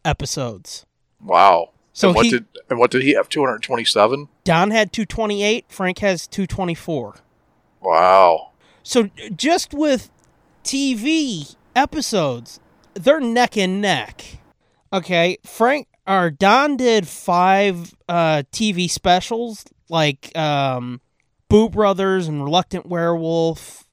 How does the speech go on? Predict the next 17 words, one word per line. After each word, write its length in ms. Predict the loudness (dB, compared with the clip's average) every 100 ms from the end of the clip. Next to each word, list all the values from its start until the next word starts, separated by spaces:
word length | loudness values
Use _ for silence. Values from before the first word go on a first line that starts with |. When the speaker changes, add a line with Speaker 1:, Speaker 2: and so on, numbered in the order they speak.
| _ -6
Speaker 1:
uh, 800 | -2 0 0 0 -2 -4 -8 -6
Ghoul 340 | 0 4 4
School, 960 | 0 -4 -2 0 0 0 -2 -4 -8 -14
Scooby 400 | -12 -4 -2 0
Goes 200 | 0 0
Hollywood, 560 | 0 0 0 0 -2 -2
and 100 | -4
I 60 | -8
think 320 | -8 -10 -6
the 120 | -4
other 140 | -4
one 220 | -4 -6 -6
would 100 | -6
have 60 |
been 140 | -6 -4
Arabian 500 | -2 -2 -2 -6 -4
Nights. 460 | -4 -4 -6 -12